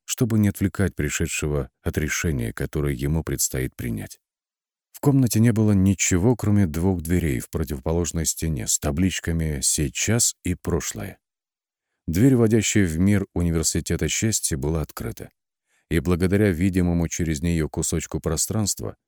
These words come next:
можно было предположить, что она ведёт на тихую улицу с зеленью.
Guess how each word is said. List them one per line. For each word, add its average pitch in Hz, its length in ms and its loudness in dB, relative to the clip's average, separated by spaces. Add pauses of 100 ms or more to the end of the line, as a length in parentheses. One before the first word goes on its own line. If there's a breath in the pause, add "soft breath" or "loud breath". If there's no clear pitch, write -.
(300)
можно 117 280 2
было 104 260 2
предположить, 87 640 0
что - 360 -4
она 78 280 -2
ведёт 73 360 -4
на 69 160 -4
тихую 101 640 -2
улицу 73 520 -4
с 64 40 -6
зеленью. 55 580 -8